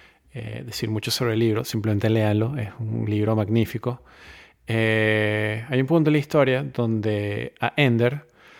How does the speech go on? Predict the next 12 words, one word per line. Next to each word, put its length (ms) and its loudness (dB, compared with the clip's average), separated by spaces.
le 180 -2
sacan 280 4
el 80 8
monitor. 540 4
Y 160 6
Ender 400 8
queda 280 4
en 60 4
un 180 4
estado 1300 4
de, 1040 0
de 880 -4